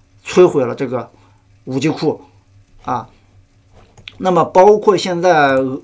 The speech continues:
俄国防部还是继续的往外去发出声音啊，说北约跟美国你们不要参战，你们要是参战的话，就是等于北约向俄罗斯宣战啊。俄罗斯他这么一说，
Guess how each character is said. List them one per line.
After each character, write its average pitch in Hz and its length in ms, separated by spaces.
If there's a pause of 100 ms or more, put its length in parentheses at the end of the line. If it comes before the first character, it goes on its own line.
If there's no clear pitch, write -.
俄 160 340
国 180 220
防 170 160
部 170 220
还 135 240
是 147 340 (420)
继 202 160
续 190 220
的 160 80
往 123 180
外 147 200
去 139 240
发 156 240
出 156 80
声 - 180
音 160 160
啊， 120 80
说 180 320 (400)
北 135 120
约 143 280
跟 185 180
美 147 200
国 135 160
你 143 100
们 135 400 (240)
不 - 80
要 147 140
参 127 180
战， 123 180 (220)
你 139 140
们 131 100
要 180 120
是 147 100
参 170 200
战 170 120
的 135 100
话， 131 160 (440)
就 160 120
是 135 80
等 135 420
于 135 180
北 143 240
约 123 200
向 131 240
俄 117 200
罗 151 160
斯 151 300 (220)
宣 156 360
战 131 220 (300)
啊。 131 160
俄 127 180
罗 180 140
斯 185 220
他 175 120
这 180 140
么 156 80
一 143 100
说， 147 300